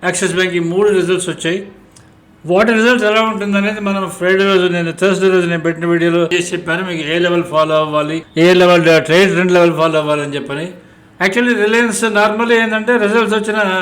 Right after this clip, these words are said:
నెక్స్ట్ డే అది పడిపోతూ ఉంటుంది. ఈ రోజు అది మెయింటైన్ అయింది. ప్లస్ ఇన్ఫీ కూడా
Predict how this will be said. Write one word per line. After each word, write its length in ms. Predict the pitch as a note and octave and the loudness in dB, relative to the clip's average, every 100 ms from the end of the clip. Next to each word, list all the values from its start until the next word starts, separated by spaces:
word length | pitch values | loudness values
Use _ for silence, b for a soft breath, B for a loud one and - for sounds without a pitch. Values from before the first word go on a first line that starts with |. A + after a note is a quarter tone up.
| F3 | -2
నెక్స్ట్ 200 | F#3 F#3 G#3 | -4 -4 -4
డే 80 | A3 | -2
అది 140 | G3+ | 0
పడిపోతూ 380 | F#3 G3+ G#3+ G3 F#3+ | 0 0 0 -2 -2
ఉంటుంది. 320 | F3 E3+ F#3+ F#3+ G3 | -2 -2 0 0 0
ఈ 20 | G#3 | 0
రోజు 180 | G#3 G3+ F3+ | 0 0 0
అది 140 | D#3+ G3+ G3+ | 0 -2 -2
మెయింటైన్ 360 | G3 F#3+ F#3 E3 | -4 -2 -2 -2
అయింది. 260 | D3 C#3 F#3 - - - | -4 -6 -8 -10 -20 -8
ప్లస్ 200 | B3+ B3+ - G#3+ | -4 -4 -6 -6
ఇన్ఫీ 240 | A#3 A#3 A3+ | -2 -2 -2
కూడా 160 | A3 | -2